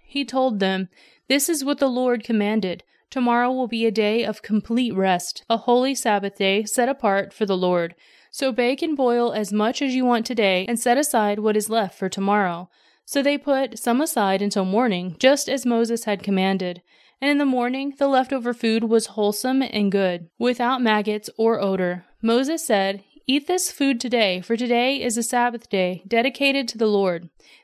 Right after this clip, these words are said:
There will be no food on the ground today. You may gather the food for six days, but on the seventh day is the Sabbath.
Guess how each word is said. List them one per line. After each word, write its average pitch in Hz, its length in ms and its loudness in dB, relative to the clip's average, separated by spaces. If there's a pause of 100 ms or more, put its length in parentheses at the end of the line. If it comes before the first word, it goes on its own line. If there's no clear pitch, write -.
There 269 160 4
will 302 160 0
be 240 240 0
no 226 280 2
food 262 360 -2
on 226 140 2
the 220 80 2
ground 185 420 0
today. 180 480 0 (400)
You 254 120 -2
may 269 160 0
gather 226 360 0
the 240 140 -4
food 220 340 0
for 220 140 2
six - 380 0
days, 190 520 0
but 233 100 -2
on 226 120 2
the 226 80 2
seventh 233 420 0
day 196 320 2
is 196 240 -2
the 202 100 -2
Sabbath. 165 480 -2